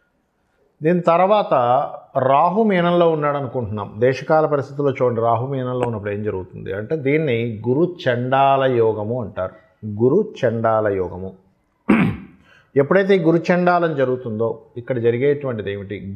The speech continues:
గురువు అనే గ్రహం రాశి మీద రాహు సంచారం జరుగుతుంది. దీనివల్ల కొన్ని కొన్ని రకాల,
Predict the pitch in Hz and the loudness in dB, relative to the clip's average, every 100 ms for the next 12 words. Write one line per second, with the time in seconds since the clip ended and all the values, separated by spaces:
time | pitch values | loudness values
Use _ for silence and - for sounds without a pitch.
0 | 113 139 170 214 - - _ _ - 120 | 0 2 2 0 -4 -18 _ _ -6 0
1 | 110 98 104 98 95 120 196 - 110 104 | 0 0 0 0 0 -4 -8 -12 -2 2
2 | 117 117 151 120 120 127 110 117 131 135 | 2 0 -2 0 0 0 0 0 -2 -8
3 | - 98 101 104 110 107 107 92 - _ | -10 -12 -12 -12 -12 -16 -18 -20 -20 _
4 | _ _ _ _ _ _ _ _ 139 143 | _ _ _ _ _ _ _ _ -4 0
5 | 156 175 190 147 131 - - - - 190 | 2 4 6 6 4 2 -6 -14 0 2
6 | 165 107 117 - - 160 170 170 180 180 | 2 0 -6 -12 -2 0 0 0 0 2
7 | 127 131 - - _ - - - - - | 0 -2 -6 -18 _ -2 0 0 -4 -12
8 | - _ _ _ _ _ _ _ _ _ | -20 _ _ _ _ _ _ _ _ _
9 | _ _ _ _ _ - 120 135 135 180 | _ _ _ _ _ -4 0 2 4 4
10 | 180 | 6